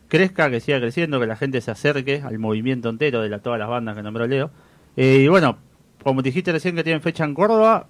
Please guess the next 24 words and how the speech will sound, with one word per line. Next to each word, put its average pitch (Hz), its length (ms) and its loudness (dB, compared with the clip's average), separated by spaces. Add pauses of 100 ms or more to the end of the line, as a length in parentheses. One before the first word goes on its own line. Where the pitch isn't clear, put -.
eh, 120 380 0
¿dónde, 135 640 2
alguna 135 320 0
otra 135 180 0
fecha 139 240 -2
más 185 160 2
antes 147 200 0
de 131 80 0
fin 131 160 -4
de 143 60 2
año 175 180 -2
tienen? 170 260 -2
Para 113 360 -2
así 139 220 -2
invitamos 131 460 0
a 123 40 -2
la 113 100 -2
gente 131 220 -4
también 131 280 -4
que - 180 -10
se 113 80 -12
acerque 123 300 -6
a 120 40 2
verlos. 143 360 -4